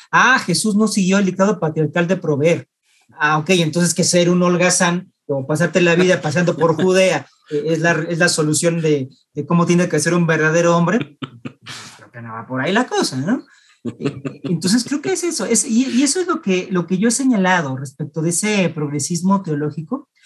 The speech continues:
que no se ha atrevido todavía a cuestionar el fondo de la cuestión,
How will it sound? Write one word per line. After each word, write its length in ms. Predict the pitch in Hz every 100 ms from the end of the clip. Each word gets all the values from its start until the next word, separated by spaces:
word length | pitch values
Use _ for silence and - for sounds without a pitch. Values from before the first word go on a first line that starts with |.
| - -
que 120 | 170
no 240 | 175 214
se 180 | 220 226
ha 40 |
atrevido 480 | 226 214 185 190 196
todavía 460 | 196 196 196 190 208
a 80 | 208
cuestionar 440 | 156 - 165 175
el 120 | 175
fondo 360 | - 180 180 175
de 100 | 160
la 120 | 139
cuestión, 440 | - 123 127 107